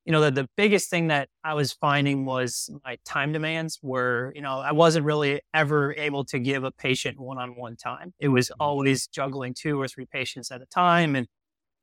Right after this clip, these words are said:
Speaker 1: um, and then getting into kind of the burden of student debt and
Speaker 2: Oh, yeah.
Speaker 1: recognizing that, you know, the only way to really continue to, to chomp away at that was to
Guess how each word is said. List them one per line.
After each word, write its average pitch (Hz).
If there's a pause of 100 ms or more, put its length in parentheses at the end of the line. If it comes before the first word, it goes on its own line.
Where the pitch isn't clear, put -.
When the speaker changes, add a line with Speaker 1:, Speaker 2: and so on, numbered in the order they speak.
(100)
Speaker 1:
um, 120
and 143
then 143
getting 143
into 139
kind 131
of 127
the 127
burden 127
of 120 (380)
student 135
debt 139 (220)
and 127 (180)
Speaker 2:
Oh, 120
yeah. -
Speaker 1:
recognizing 135
that, 127
you 151
know, 131
the 139
only 147
way 135
to 139
really 127 (500)
continue 165
to, 135 (240)
to 131 (140)
chomp 151
away 139
at 139
that 139
was 139
to 135